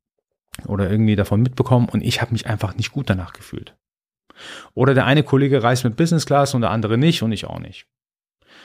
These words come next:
Ähm, da gab's auch noch einen anderen Case, an den ich mich erinnern kann. Da war ein super wichtiges Projekt, da war ich nicht eingebunden, aber jemand anderes war da eingebunden.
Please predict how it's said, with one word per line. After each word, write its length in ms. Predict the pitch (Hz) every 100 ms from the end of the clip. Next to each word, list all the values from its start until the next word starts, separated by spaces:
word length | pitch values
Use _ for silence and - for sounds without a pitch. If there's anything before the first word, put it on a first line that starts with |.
| - _ -
Ähm, 280 | 107 107 110
da 100 | 113
gab's 220 | 131 127
auch 100 | 117
noch 120 | 113
einen 100 | 113
anderen 240 | - 160 151
Case, 320 | 143 135 113
an 100 | 127
den 80 | 123
ich 140 | 120
mich 100 | 113
erinnern 220 | 117 117
kann. 160 | 113 110
Da 100 | 104
war 100 | 107
ein 120 | 107
super 320 | - 165 139
wichtiges 340 | 120 117 110 -
Projekt, 480 | - 117 160 -
da 100 | 110
war 140 | 101 101
ich 80 | 101
nicht 160 | 98
eingebunden, 540 | 117 156 131 131 123 120
aber 160 | 101
jemand 240 | 107 104 -
anderes 340 | 104 90 -
war 100 | 85
da 100 | 82
eingebunden. 640 | 80 85 - 80 - -